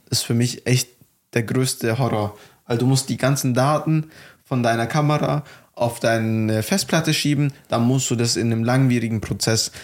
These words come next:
zusammenschneiden, du musst eine Musik hinterlegen, du musst, äh, sag ich mal, die ganzen Versprecher, die ganzen Redepausen, die ganzen kleinen dummen Situationen, die einfach nicht zum Video beitragen, rauscutten. Und dann musst du noch ein Video generieren und dann noch exportieren und keine Ahnung was, das ist mir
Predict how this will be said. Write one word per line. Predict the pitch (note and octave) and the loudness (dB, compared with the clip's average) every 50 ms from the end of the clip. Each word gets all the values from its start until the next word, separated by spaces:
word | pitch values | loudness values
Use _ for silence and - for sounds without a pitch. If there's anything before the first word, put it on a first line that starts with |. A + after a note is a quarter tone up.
| - - _ _ | -20 -20 _ _
zusammenschneiden, | - - C3 B2 D3 E3+ F3+ E3 - - D#3 C#3 C#3 C#3 C#3+ C#3 B2 | -4 0 2 2 2 2 2 0 0 0 0 0 0 0 0 0 -2
du | A#2 | -2
musst | A#2 A2+ A2 - | -2 -2 0 0
eine | A2+ | 0
Musik | A2+ A2+ A#2 B2 D#3+ E3+ E3 | 0 2 2 2 2 0 0
hinterlegen, | D3+ C3+ - C3+ B2 B2 B2+ B2+ B2 A#2+ A#2+ A#2+ - - - _ | -2 -2 0 0 0 2 2 2 0 0 -4 -6 -10 -18 -20 _
du | - - | -4 0
musst, | A#2 A2 A#2+ A#2+ - - | 2 2 2 0 0 -2
äh, | G2+ A2 A#2 A#2 A2+ A2+ A2 A2 | -2 -2 0 0 0 0 0 0
sag | A2 A2+ A2 | -2 -4 -4
ich | G2+ - | -4 -2
mal, | A#2+ A2+ A2+ | -2 -2 0
die | G#2+ | 0
ganzen | A#2+ A#2+ A#2 - C3 | 0 0 0 -2 -2
Versprecher, | A2+ - A#2 - - - B2+ C3+ C3+ - - A#2+ A#2+ | -2 -2 -2 -2 -2 0 -2 -2 0 0 -2 -2 0
die | A#2 A2+ | 0 0
ganzen | A#2 A2+ A2+ A2 - - A#2 A2+ G#2+ - - - _ - B2 | 0 0 0 0 0 0 0 0 -2 -4 -6 -12 _ -2 0
Redepausen, | C3+ C3+ B2+ B2 - - B2 A2+ A#2 A#2 A2+ A2+ A#2 A2 | 2 2 2 0 -2 -2 -2 0 0 0 -2 -2 -2 -2
die | A2+ | -2
ganzen | A2 A2+ A#2 A#2 A2+ - A#2+ A2+ A2+ A2+ A2+ A2 - - - - - - | 0 0 0 0 0 0 0 0 0 0 0 -2 -4 -6 -10 -16 -18 -10
kleinen | - - C3 A#2 A#2 A#2 A#2+ A2+ | -4 -2 -2 0 0 0 0 0
dummen | A#2+ A#2 A#2 A#2+ A#2+ A#2 - - - - - A1 A#1+ C#2 G#2 | 0 0 0 0 0 -2 -4 -6 -10 -16 -18 -16 -8 -4 -2
Situationen, | A#2+ A#2+ A#2+ - - C3 A#2+ - - F3 E3+ D3+ | 0 0 0 0 0 0 0 0 -2 -2 -2 0
die | B2 | 2
einfach | B2 C3 C3 - A#2+ - - - | 2 0 0 -2 -4 -6 -6 -2
nicht | B2 D3+ D#3+ - - | 0 0 0 0 -2
zum | - C3+ B2+ B2 | -2 0 0 2
Video | C3+ C3+ B2+ A#2+ | 2 2 0 0
beitragen, | A2+ B2+ D3+ D#3+ D#3 - A#2+ A#2+ A2+ A2+ | 0 0 0 0 0 -2 -2 -2 -2 -2
rauscutten. | C3+ D3+ E3+ - - - - - - B2+ D#3+ G3 - - _ _ - - - - - - - _ _ | -2 -2 -2 -2 -2 -2 -2 0 0 0 0 -2 -4 -10 _ _ -20 -20 -20 -20 -20 -20 -20 _ _
Und | - C3+ B2 B2 - - | 0 0 0 0 -2 -2
dann | - D3 F3 G3 G3 | 0 0 2 2 2
musst | F3+ F3+ E3 - - | 0 0 -2 -2 0
du | D#3 | 0
noch | C#3 C#3 B2+ - | 0 0 0 0
ein | C3 B2+ B2+ | 0 0 2
Video | C#3 D3 C3+ C3+ A#2+ | 2 0 0 0 0
generieren | B2 A#2+ A#2 A#2 A2+ B2 D3 D#3+ D#3+ D3+ - C3+ | 0 0 0 0 0 0 0 0 0 0 0 0
und | C3+ B2+ - | -2 -2 0
dann | B2+ A#2+ B2 B2 B2 | 0 0 2 2 2
noch | B2 A#2+ - - | 2 0 -2 -2
exportieren | - C#3 C3 - - C#3+ B2+ - - C3+ C3 B2 B2 | -4 -4 -4 -4 -4 -4 -4 -2 0 0 2 2 2
und | A#2 A2+ | 0 0
keine | - B2+ A#2 A#2 A2+ | 0 0 0 0 0
Ahnung | A#2+ B2+ B2 A#2+ | 0 0 0 0
was, | A#2 - | 0 0
das | - A#2 | 0 0
ist | A2 A2 - | 0 0 0
mir | B2 A#2+ A#2+ | 0 0 -2